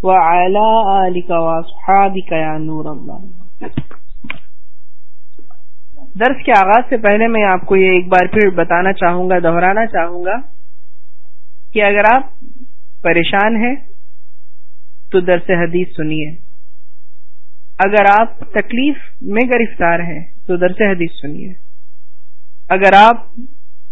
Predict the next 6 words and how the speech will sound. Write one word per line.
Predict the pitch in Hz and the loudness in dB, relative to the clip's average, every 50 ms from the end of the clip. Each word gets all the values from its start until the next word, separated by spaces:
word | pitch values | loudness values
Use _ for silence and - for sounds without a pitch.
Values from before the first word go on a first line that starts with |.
| - 190 190 185 | -2 -2 -2 0
مالی | 185 185 185 202 226 240 254 247 226 190 - - - - - - - - 190 | 2 2 2 2 2 2 0 0 0 -2 -4 -4 -4 -4 -4 -4 -4 -2 -2
مشکلات | 196 196 - - - 226 202 220 226 262 254 - | -2 0 0 0 0 2 4 4 4 4 2 0
کا | - - - | -2 -2 -2
شکار | - 160 - 170 156 160 170 170 | -2 -2 0 0 0 0 -2 -2
ہیں | 160 156 165 - - - - - | -4 -4 -4 -4 -4 -4 -2 -2
تو | 190 | -2